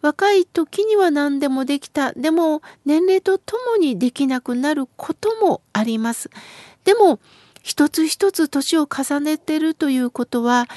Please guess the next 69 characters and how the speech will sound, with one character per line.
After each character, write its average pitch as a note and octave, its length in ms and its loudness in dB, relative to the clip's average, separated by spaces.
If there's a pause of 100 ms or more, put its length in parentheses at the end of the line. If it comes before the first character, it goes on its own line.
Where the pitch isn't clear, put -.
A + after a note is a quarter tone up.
(260)
い C4+ 100 2
ろ G4+ 160 4
ん A4 160 -2
な G#4+ 140 2 (100)
経 E4+ 300 2
験 E4 280 0
を D#4+ 80 -2
重 D4+ 300 -4
ね D4+ 180 -4
て D4 160 -6
る C#4+ 160 -4
か C#4+ 160 -4
ら C#4 160 -4
こ E4 200 -6
そ、 F4+ 280 0 (300)
ま C4 120 -4
た C4 120 0
逆 B3 380 -2
に D#4+ 400 4 (720)
力 B3+ 300 0
任 C#4 300 0
せ B3 100 0
て A3 120 -2
生 G#3+ 80 -4
き - 140 -8
よ C4+ 120 2
う B3+ 40 -4
と A#3+ 140 -2
す C#4+ 160 -6
る C#4 140 0
若 G#3+ 320 0
者 D4+ 340 -4
に D4 120 -4
も、 F4 240 0 (400)
ち - 100 -4
ょ - 20 0
っ - 100 -16
と A3 120 -6
ち C4+ 140 -2
ょ - 20 2
っ C4+ 60 -2 (140)
と E4 160 4
と - 180 -2
歯 A3+ 160 -4
止 B3 160 -2
め B3+ 180 -2
を B3+ 100 -4
か C#4 160 -6
け C4+ 160 -6
て C4 120 -4
あ B3 100 -2
げ C4 140 -6
る C4+ 120 -4
こ - 180 -12
と A4 220 -4
も F4 100 -2
で C4+ 140 -2
き C4+ 160 -2
る C4 100 -4
ん A#3+ 80 -4
で、 B3 160 -2 (380)
そ - 280 -2
れ G#4+ 200 0
ぞ G#4 180 0
れ F#4+ 140 2
の D#4+ 160 0
年 C4 400 -2
齢 B3+ 300 -2
の C#4+ 240 0